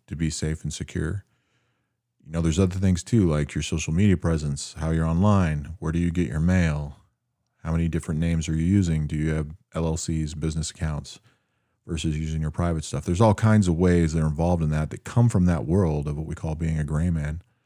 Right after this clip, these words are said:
that most people don't think about or know how to employ, and so they just knock it down to their appearance. So that's why I say it's,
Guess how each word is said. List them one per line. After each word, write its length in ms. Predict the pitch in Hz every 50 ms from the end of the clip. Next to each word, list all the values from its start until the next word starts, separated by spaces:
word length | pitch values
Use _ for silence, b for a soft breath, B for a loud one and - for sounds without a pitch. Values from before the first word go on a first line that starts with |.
| _ _ _ _ _ _ _ _ _ _
that 80 | - 90
most 200 | 101 110 104 -
people 200 | 110 92 92 87
don't 120 | 80 76
think 220 | - - 92 90
about 260 | 85 82 82 78 78 76
or 60 | 76
know 160 | 78 80 78
how 120 | 78 78
to 100 | 73 73
employ, 400 | 73 71 71 - - 120 120 104
and 160 | 90 87 80 -
so 100 | - 80
they 80 | 78
just 180 | 76 76 76 78
knock 280 | 80 78 76 78 -
it 80 | 76 69
down 200 | 71 71 71 71
to 100 | - -
their 100 | - 123
appearance. 420 | 120 - - - - - - - -
So 200 | - - - -
that's 180 | 69 73 - -
why 140 | 82 78 71
I 60 | 73
say 160 | - - 71
it's, 320 | 65 67 73 - - -